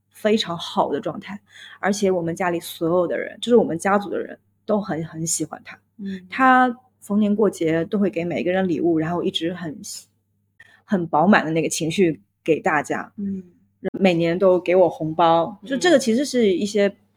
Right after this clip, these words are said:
Speaker 1: 呃，到最后我关于听到他最后的那个消息是这样子的：有一天晚上，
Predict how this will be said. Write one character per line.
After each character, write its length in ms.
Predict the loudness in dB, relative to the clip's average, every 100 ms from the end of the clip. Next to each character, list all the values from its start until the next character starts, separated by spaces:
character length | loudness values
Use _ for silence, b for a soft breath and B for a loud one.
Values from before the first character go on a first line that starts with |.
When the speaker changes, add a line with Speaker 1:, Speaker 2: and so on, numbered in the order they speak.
| -20 -6
Speaker 1:
呃， 340 | -4 -2 -6 -10 _ _ _ _ _ _ _ _ _ _ _ _ _
到 140 | 4
最 160 | 6 4
后 480 | 8 8 8 4 -8 _ -2
我 200 | -2 -2 _ _ _ _ _ _ _
关 220 | 0 4 4
于 80 |
听 140 | 4 2
到 140 | 2
他 300 | 0 0 -2
最 180 | 0 -2
后 180 | 0 0
的 80 | -2
那 100 | -6
个 120 | -10
消 280 | -8 -2 -2
息 240 | -2 -8
是 140 | -8
这 100 | -6
样 160 | -4 -4
子 120 | -8
的： 240 | -18 -20 _ _
有 200 | -4 -4
一 40 |
天 200 | -2 0
晚 180 | 0 -4
上， 300 | -6 -8 -8